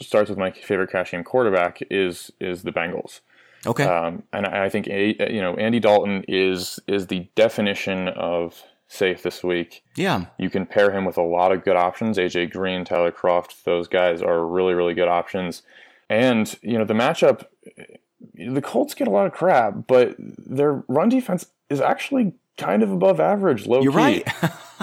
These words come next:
Speaker 1: And so, like, I'm, I'm actually okay with this kind of, I mean, I don't wanna call it a funnel defense, 'cause that would suggest that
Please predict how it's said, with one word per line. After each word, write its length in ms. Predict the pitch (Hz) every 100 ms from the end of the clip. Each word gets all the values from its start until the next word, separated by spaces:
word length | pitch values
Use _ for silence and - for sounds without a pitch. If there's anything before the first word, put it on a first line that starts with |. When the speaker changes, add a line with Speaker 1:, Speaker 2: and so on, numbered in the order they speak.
| -
Speaker 1:
And 180 | 160 156
so, 400 | 175 170 160 -
like, 320 | 117 165 156 -
I'm, 280 | - 160 214
I'm 140 | - 202
actually 400 | 285 - 226 196
okay 420 | 160 - 190 214
with 200 | 160 139
this 180 | 135 135
kind 420 | - - 139 170
of, 280 | 165 147 - - - - -
I 60 |
mean, 160 | 139 139
I 100 | 131
don't 80 | 165
wanna 160 | 185 175
call 280 | - 156
it 40 | 165
a 40 |
funnel 360 | - - 123 143
defense, 420 | 139 151 170 170
'cause 140 | 135
that 120 | 123 135
would 120 | 139
suggest 340 | 127 123 127
that 140 | 117